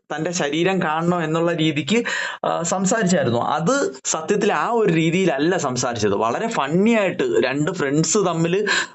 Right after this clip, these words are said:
ആ, എന്താണ് അതിന്റെ അതിർവരമ്പുകൾ കടക്കാതെ ഉള്ള രീതിയിലുള്ള സംസാരമാണ് നമ്മൾ സംസാരിച്ചത്. പക്ഷെ അതിനെ ഒരു മോശമായിട്ടുള്ള രീതിയിൽ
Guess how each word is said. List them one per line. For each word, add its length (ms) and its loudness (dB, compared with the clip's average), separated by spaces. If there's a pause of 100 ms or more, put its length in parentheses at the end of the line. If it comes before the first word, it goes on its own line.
(100)
ആ, 40 -2 (640)
എന്താണ് 260 0
അതിന്റെ 380 0
അതിർവരമ്പുകൾ 840 0 (300)
കടക്കാതെ 760 -2 (300)
ഉള്ള 200 2
രീതിയിലുള്ള 540 2
സംസാരമാണ് 720 -2
നമ്മൾ 220 2
സംസാരിച്ചത്. 520 0
പക്ഷെ 280 -2
അതിനെ 320 0
ഒരു 240 2 (360)
മോശമായിട്ടുള്ള 880 0
രീതിയിൽ 640 0